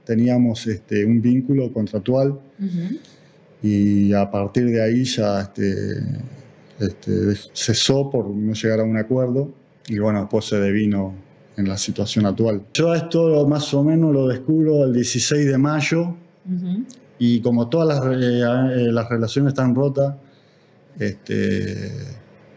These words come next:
Speaker 1: completamente, este, cien, cien por ciento, este, no hice ningún, este, no me comunicó con, no comuniqué con el señor Fiorotto ni con el señor, este, Sobredo.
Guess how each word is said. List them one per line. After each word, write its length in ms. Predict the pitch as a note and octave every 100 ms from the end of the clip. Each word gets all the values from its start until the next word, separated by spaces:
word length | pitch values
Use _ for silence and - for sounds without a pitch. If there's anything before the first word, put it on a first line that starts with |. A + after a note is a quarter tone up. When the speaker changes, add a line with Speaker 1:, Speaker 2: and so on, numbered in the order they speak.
| - - - - - - - - -
Speaker 1:
completamente, 880 | G#2 G2+ A#2+ B2 B2+ C3 B2+ B2 B2+ - - _ - _ _ _ _ _ _ _ _ _
este, 600 | B2 A2 - A2+ A2 A2+
cien, 420 | - C3 A#2+ -
cien 200 | - B2+
por 180 | A#2 A#2
ciento, 440 | A2+ C3 B2+ C#3 D3 - -
este, 400 | A#2 G#2 - G#2+
no 200 | G#2+ A2
hice 520 | A#2+ A#2 A2 G#2 G2+ G2+
ningún, 340 | G#2 A2 A2+
este, 580 | G2+ - G#2 G2+ G2+ G2+ G2+
no 140 | G#2+
me 120 | A2
comunicó 460 | G2+ G2+ G2+ G2 A2
con, 220 | G#2+ G2
no 560 | F#2+ - - G#2+ G2+ F#2+ - -
comuniqué 420 | - G2 G2+ G2+ A#2
con 180 | A2+
el 60 | A2
señor 260 | - A#2 A2+
Fiorotto 420 | A#2+ C3 B2+ C3
ni 160 | A#2
con 180 | G#2 G#2+
el 60 | G#2
señor, 480 | G#2 G#2+ G#2+ G2+ G2+
este, 520 | G2 - G2+ F#2+ F#2+ F#2+ G2 - -
Sobredo. 680 | - - A2 A2+ B2+ A#2 F#2+